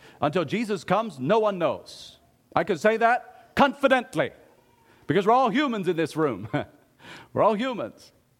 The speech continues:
But we don't know that. We don't know what's going to happen. This could be the last one. This could be the first one of many to follow. This ordination was not planned to fill a vacancy, as in the case of Matthias. That's my understanding, at least.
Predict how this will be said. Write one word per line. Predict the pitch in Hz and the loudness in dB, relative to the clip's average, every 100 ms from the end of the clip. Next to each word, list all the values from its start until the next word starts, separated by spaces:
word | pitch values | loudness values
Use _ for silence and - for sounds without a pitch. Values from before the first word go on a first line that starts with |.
| _ _ | _ _
But | 107 | -2
we | 135 | 0
don't | 214 | -2
know | 247 254 | -2 -2
that. | 147 95 - | -2 -4 -6
We | - | -6
don't | 120 170 | -4 0
know | 196 | 0
what's | 214 233 | 0 -2
going | - 170 | -2 -2
to | 139 120 | -2 -2
happen. | 123 - - _ _ _ _ _ _ _ _ _ - | -2 -6 -14 _ _ _ _ _ _ _ _ _ -6
This | 127 | -4
could | - | -4
be | 151 170 | -2 -2
the | |
last | 156 185 180 | 0 -2 -2
one. | 175 202 | -2 -2
This | 202 165 | -2 -8
could | 165 | -6
be | 165 180 | -2 -2
the | 156 | -2
first | 190 180 | -4 -4
one | 180 190 | -4 -2
of | 190 160 | -2 -4
many | 254 185 117 - _ _ _ _ _ - | -4 -4 -6 -14 _ _ _ _ _ -6
to | 143 | 0
follow. | 196 180 131 98 - _ _ _ _ _ _ _ _ _ _ _ _ _ _ _ _ _ - | 2 0 -2 -8 -20 _ _ _ _ _ _ _ _ _ _ _ _ _ _ _ _ _ -12
This | - 123 | -6 -2
ordination | 180 185 208 208 180 | -2 -2 -4 -4 -4
was | 165 135 | -4 -2
not | 175 - | -4 -4
planned | 160 196 156 160 190 - _ _ - - - | -4 -2 -2 -6 -10 -16 _ _ -20 -12 -6
to | 139 | -2
fill | 175 170 | 0 2
a | 160 | 2
vacancy, | 156 208 170 135 151 165 | 0 -2 -4 -4 -2 -2
as | 147 | -2
in | 139 | -6
the | |
case | 139 170 147 | -4 -4 -4
of | 131 | -6
Matthias. | 123 143 180 151 143 | -4 -2 -2 -2 -4
That's | 143 139 | -6 -4
my | 160 | -4
understanding, | 151 135 143 131 135 | -4 -4 -4 -4 -4
at | 123 | -4
least. | 117 185 196 - | -2 -4 -6 -18